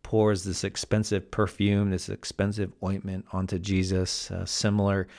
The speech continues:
smell that you would have over a dead body to prevent its stench from reaching beyond the tomb. And it fills the room. You can, uh, imagine as this scent fills your room, your space, and the,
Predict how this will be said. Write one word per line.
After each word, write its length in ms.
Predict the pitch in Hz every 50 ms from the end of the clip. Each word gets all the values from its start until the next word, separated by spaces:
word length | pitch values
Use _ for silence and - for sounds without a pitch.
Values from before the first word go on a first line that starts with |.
| - _
smell 640 | - - - - - 110 104 98 98 98 95 95 98
that 180 | 92 92 -
you 140 | - 95 95
would 140 | 95 95 87
have 380 | 80 82 92 92 92 92 92 90
over 320 | 92 92 92 98 90 85
a 60 | 87
dead 260 | 87 - 98 90 87
body 380 | - - 82 85 85 90 87 85
to 140 | 85 87 80
prevent 520 | - - - 85 90 90 92 95 95 -
its 160 | 101 87 -
stench 600 | - - - - - 107 95 95 92 - - -
from 280 | - - 98 90 90 85
reaching 440 | 85 90 90 92 - - 98 90 85
beyond 420 | 90 92 92 90 87 90 90 85
the 60 | 85
tomb. 420 | 80 - - 104 92 87 82 82 - - - - - - - - - - - - - -
And 100 | 101 98
it 120 | - -
fills 400 | - - - 120 120 117 107 -
the 80 | 113 104
room. 360 | 98 92 85 85 82 80 85
You 80 | 92
can, 200 | 92 - 90 87 - - - - -
uh, 160 | 101 95 87
imagine 760 | - 123 104 101 98 98 101 101 104 98 101 92 87 85 82 - - - - - _ -
as 220 | 92 92 87 95
this 160 | 104 95 87
scent 480 | - - - - - 117 104 98 92 -
fills 760 | - - - - 113 104 104 104 101 95 92 - - - - -
your 200 | - 98 95 92
room, 500 | 95 104 98 90 90 87 87 85 85 85
your 140 | 90 90 85
space, 640 | - - - - 101 95 95 92 87 87 - -
and 240 | - 95 90 87 87
the, 200 | 95 98 87 85